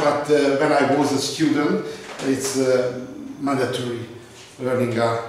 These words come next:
uh, Russian. Therefore, some words, I, and visited sometimes in Russia, for <laughs> example, all of the area which, uh, organized recently the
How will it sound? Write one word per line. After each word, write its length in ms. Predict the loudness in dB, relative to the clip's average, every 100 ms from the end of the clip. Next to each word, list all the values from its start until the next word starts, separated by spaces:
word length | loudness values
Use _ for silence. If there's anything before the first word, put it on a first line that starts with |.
| -12 -12
uh, 320 | -4 -2 -2 2
Russian. 480 | 2 4 2 2
Therefore, 400 | 2 4 2 0
some 380 | -2 -2 -2 0
words, 500 | -2 -2 -4 -8 -12 -18 -20 -8
I, 120 | -6 -4 -2
and 160 | -2
visited 460 | 0 2 2 0 -4
sometimes 600 | -2 -2 0 0 0 -4
in 100 | -6 -2
Russia, 380 | 0 0 -4 -6
for 180 | -2
<laughs> 40 | 0
example, 560 | 2 2 4 4 4 0 -4 4
all 320 | 6 8 6
of 60 | 2
the 180 | 0 2
area 460 | 4 4 4 2 0 -6 -12 -4
which, 440 | -2 -2 -4 2
uh, 380 | 6 6 4 -2 -6
organized 600 | 0 2 4 2 2 2
recently 500 | -2 -2 -2 -2 -2
the 120 | -2